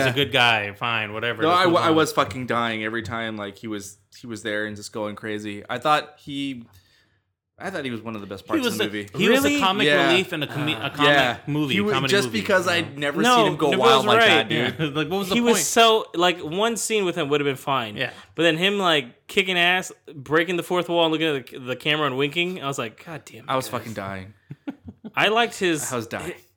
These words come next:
Speaker 3: The, apparently, the Kingsman movies just love anal jokes, right?
Speaker 1: Yeah. There's
Speaker 3: Like,
Speaker 1: all that.
Speaker 3: that's the big joke in the first one.
Speaker 2: Yeah.
Speaker 3: Uh, this one time around, it's like, "You know what happens when you save the world?"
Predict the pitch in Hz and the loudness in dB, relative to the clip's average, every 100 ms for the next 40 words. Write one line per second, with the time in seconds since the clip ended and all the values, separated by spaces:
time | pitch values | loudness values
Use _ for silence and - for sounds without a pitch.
0 | - 156 185 180 - 254 294 269 147 131 | -10 -8 -8 -10 0 0 0 0 0 0
1 | 120 120 127 120 - 170 151 139 131 127 | -2 -4 -4 -4 -4 -4 -2 -4 -4 -4
2 | 117 113 113 117 127 117 113 117 110 101 | -6 -10 -14 -10 -8 -8 -8 -8 -8 -10
3 | 107 110 113 113 120 120 98 - - _ | -14 -14 -12 -12 -14 -20 -20 -20 -20 _
4 | 107 110 110 95 92 95 - 120 - 120 | -16 -10 -10 -10 -14 -18 -12 -10 -8 -2
5 | 127 120 127 123 135 127 - 117 - 117 | -2 0 -2 -2 -2 -6 -6 -8 -8 -10
6 | 117 113 117 113 107 123 127 147 160 156 | -10 -10 -8 -6 -4 -2 0 0 0 -2
7 | 147 151 147 139 135 131 123 110 127 143 | 0 -2 0 0 -2 -4 -8 -6 -4 -2
8 | 147 147 143 143 139 151 143 151 151 135 | -2 -2 -2 -6 -4 -4 -4 0 0 0